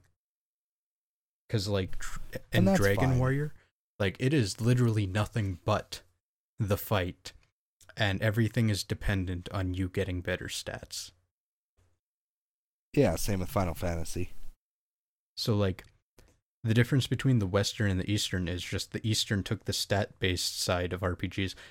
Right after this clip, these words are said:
Speaker 1: and the Western took the actual looking around shit side of R P Gs, where you gotta, like, lift a fucking rock to find the key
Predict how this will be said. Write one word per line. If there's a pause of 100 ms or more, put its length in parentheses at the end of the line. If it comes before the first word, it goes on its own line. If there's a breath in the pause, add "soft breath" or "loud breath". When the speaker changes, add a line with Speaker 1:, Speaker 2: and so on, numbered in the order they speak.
(120)
Speaker 1:
and
the
Western
took
the
actual
looking
around
shit (220)
side
of
R
P
Gs,
where
you
gotta,
like, (500 soft breath)
lift
a
fucking
rock
to
find
the
key